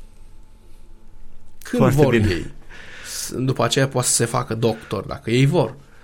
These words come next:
Speaker 1: Și la douăzeci și șapte ani, douăzeci și șapte de ani, am calculat noi, poate să ajungă medici. Ei pot să ajungă medici. La douăzeci și șapte de ani să ajungi medic este o realizare.
Speaker 2: Ce ai făcut la Hațeg? Atunci când ai, uh, plecat de acasă,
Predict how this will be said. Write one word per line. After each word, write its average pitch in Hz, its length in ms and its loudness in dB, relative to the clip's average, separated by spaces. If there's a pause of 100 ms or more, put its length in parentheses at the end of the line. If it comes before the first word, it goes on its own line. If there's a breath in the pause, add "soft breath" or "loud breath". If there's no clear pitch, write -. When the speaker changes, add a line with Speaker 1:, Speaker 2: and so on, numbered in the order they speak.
(260 soft breath)
Speaker 1:
Și - 260 -4 (160)
la 151 120 2
douăzeci 143 340 6
și 120 100 -2
șapte 127 400 0
ani, 131 300 4
douăzeci 120 400 2
și - 60 0
șapte 123 280 0
de 110 100 -2
ani, 147 160 4
am 139 120 4
calculat 120 560 0
noi, 160 400 0 (220 loud breath)
poate 285 240 0
să 277 120 -4
ajungă 330 260 2
medici. 262 480 0
Ei 170 180 6
pot 339 140 2
să - 60 -2
ajungă 294 260 2
medici. 135 500 0 (580 soft breath)
La 139 140 6
douăzeci 165 320 8
și - 60 4
șapte 185 260 4
de 131 100 4
ani 165 120 4
să 190 80 2
ajungi 151 300 2
medic 202 360 2 (320 loud breath)
este 139 320 0
o 190 100 4
realizare. 330 720 2 (180)
Speaker 2:
Ce - 100 0
ai 185 60 6
făcut 160 200 6
la 139 140 6
Hațeg? 107 440 2 (180 loud breath)
Atunci 117 360 2
când 110 240 4
ai, 107 280 6
uh, 101 300 4
plecat 113 340 2
de - 120 0
acasă, 104 540 2